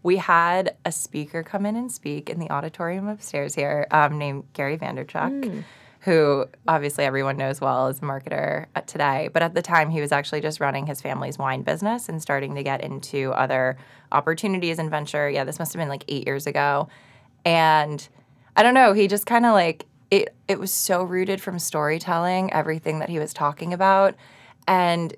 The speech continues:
Speaker 1: even how he grew his family's wine business in terms of, like, grassroots marketing, getting the list, getting emails, like, doing physical things.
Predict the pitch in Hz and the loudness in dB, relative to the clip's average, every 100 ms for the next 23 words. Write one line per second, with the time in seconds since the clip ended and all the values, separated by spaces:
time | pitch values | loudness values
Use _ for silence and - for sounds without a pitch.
0 | - 202 190 196 180 185 170 175 165 170 | -4 -2 2 2 0 0 0 0 -6 -2
1 | 160 160 165 - 151 147 143 151 147 143 | 0 0 -2 -2 -2 -2 -4 0 0 2
2 | 143 147 139 135 147 147 139 139 139 135 | 0 0 -4 -4 -8 -8 -6 -6 -6 -2
3 | 139 135 - - - - 170 147 - 156 | -2 -2 -6 -20 -18 -4 -2 0 -2 -2
4 | 151 170 143 143 147 139 135 147 147 156 | 0 2 0 2 0 0 -2 -2 0 -2
5 | 165 202 170 156 - 165 165 - 226 208 | 0 2 2 0 -6 -4 -4 -2 0 2
6 | 180 160 151 147 143 - - _ - 220 | 2 2 2 0 -4 -8 -20 _ -4 0
7 | 214 208 220 208 196 185 180 165 151 | 0 0 0 0 0 0 0 0 0